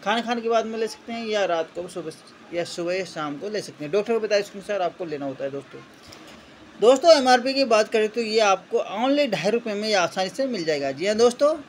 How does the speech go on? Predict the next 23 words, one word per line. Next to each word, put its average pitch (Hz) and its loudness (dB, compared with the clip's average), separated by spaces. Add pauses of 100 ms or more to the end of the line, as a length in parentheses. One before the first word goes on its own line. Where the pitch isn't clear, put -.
(300)
बिकासुल 247 2
जो 277 -6
कैप्सूल 233 2
होता 226 0
है 240 4
वो 240 6
आपको 208 2
आसानी 196 -2
से 226 0
हर 226 4
medical 202 -2
store 196 -4
पे 220 -4
दो 180 -2
रुपये 196 -4
में 196 -10
मिल 170 -10
जाएगा, 180 0
ढाई 165 0
रुपये 185 -6
में 196 -10
मिल 180 -10
जाएगा। 180 -2